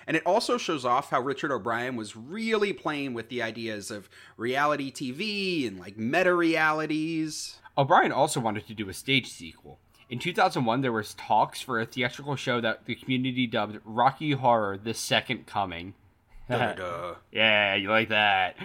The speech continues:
Speaker 1: <laughs>
Speaker 2: This version is reported to be a mashup of Rocky Horror Shows His Heels and another unreleased script treatment called Revenge of the Old Queen.
Speaker 1: Yeah, the community has access to a version of Revenge of the Old Queen.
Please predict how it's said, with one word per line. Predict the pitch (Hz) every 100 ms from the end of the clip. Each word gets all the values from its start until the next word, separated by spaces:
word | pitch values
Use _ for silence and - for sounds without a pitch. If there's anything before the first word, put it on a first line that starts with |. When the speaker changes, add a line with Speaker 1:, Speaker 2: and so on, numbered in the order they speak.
| - -
Speaker 1:
<laughs> | 165 135 139 151 139 151 269 269 220 -
Speaker 2:
This | 233 -
version | 143 160 151 139
is | 117 120
reported | 113 139 131
to | 139
be |
a | 123
mashup | 117 117 - 143 135
of | 117 110 -
Rocky | 123 127 147
Horror | 127 135 127
Shows | - 127 110
His | 107
Heels | - 131 135 131
and | 131
another | 120 123 147 185 185 -
unreleased | 143 139 127 127 113 -
script | - 123 -
treatment | - 131 104 95
called | - 131 127 127 127 - _ - - _
Revenge | 139 139 110 104
of | 107 101
the | 95
Old | 85 -
Queen. | - 87 80 78 _ _ 147
Speaker 1:
Yeah, | 180 185
the | 123
community | - 165 190 180 147
has | 131 123
access | 131 - 110 -
to | 120
a |
version | 120 113 117
of | 107
Revenge | 110 110 107
of |
the | 101
Old | 101 95 -
Queen. | 214 240 175 156 160 180